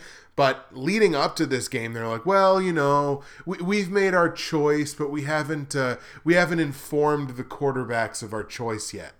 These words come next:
Are you kidding me? I'm gonna let my guy Bunks, at Ott Bunks on Twitter, say it best.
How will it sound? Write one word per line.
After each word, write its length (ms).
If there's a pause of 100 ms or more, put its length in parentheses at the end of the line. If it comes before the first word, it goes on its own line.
(260)
Are 40
you 80
kidding 380
me? 320 (400)
I'm 160
gonna 120
let 220
my 120
guy 260
Bunks, 760 (120)
at 300 (120)
Ott 400
Bunks 500
on 300
Twitter, 480 (360)
say 320
it 160
best. 360